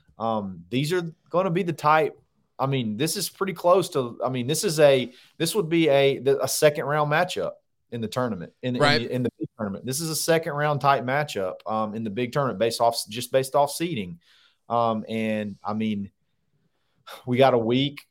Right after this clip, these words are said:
Speaker 1: a little over a week to get it right, but, uh, that is, um, that is, it's, it's concerning. It's starting to become very, very, more concerning than it already was.
Speaker 2: Well, and it seemed like it picked up a little bit, just some of the guard play and the efficiency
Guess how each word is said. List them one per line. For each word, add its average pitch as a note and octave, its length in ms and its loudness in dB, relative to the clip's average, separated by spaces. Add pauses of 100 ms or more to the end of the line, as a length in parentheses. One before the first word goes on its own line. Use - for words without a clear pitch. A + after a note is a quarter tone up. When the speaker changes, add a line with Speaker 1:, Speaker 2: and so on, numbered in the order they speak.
(100)
Speaker 1:
a A#2 60 -4
little C3+ 220 4
over C3+ 200 6
a A#2 60 2
week A#2 300 -2
to B2 100 -6
get C#3 140 0
it B2 40 0
right, A#2+ 500 2
but, G#2+ 160 -2
uh, G#2 280 0
that A#2 240 0
is, A#2+ 240 -2
um, A#2 420 -2 (420)
that A2 200 -2
is, - 360 -8
it's, A#2 220 -4
it's B2+ 160 -6
concerning. C#3 560 -6
It's F2+ 140 -10
starting B2 260 2
to B2 60 -2
become A#2+ 240 -2
very, A2+ 260 0
very, B2+ 300 0 (100)
more D3+ 400 6
concerning F2+ 600 -10 (120)
than A2+ 160 -4
it A#2+ 40 0
already A#2 260 4
was. G#2 340 -4
Speaker 2:
Well, G3+ 120 4
and G#3 80 2
it F#3+ 80 -2
seemed C4+ 260 0
like B3+ 220 0
it - 140 -6
picked G3 280 0
up F3+ 180 4
a G3+ 40 4
little D3 300 2
bit, C#3+ 300 -2
just - 280 -2
some E3 200 2
of D3 80 0
the C#3+ 80 0
guard C#3+ 400 4
play D3 320 4
and C#3+ 100 0
the C3+ 120 -2
efficiency C#3+ 960 -2